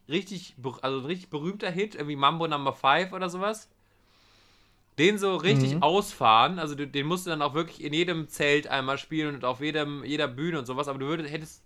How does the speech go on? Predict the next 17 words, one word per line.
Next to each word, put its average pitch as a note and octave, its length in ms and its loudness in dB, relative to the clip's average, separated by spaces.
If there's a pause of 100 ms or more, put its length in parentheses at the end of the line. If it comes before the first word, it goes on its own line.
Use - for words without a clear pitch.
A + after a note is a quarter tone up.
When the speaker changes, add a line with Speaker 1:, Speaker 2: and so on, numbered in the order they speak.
(120)
Speaker 1:
dadurch D3 400 -2
einmal C#3 280 -2
richtig G3 340 -2
abkassiert, C3+ 640 -2 (680)
also C3+ 220 0
auch D3+ 240 0
irgendwie C#3 220 -4
Platz D3 260 2
eins C#3 300 0
in C3 80 -10
den C3 80 -8
U C3 80 -2
S B2+ 100 -10
A A#2 240 4
und A#2+ 80 -4
so A#2+ 80 -8
weiter. B2+ 460 0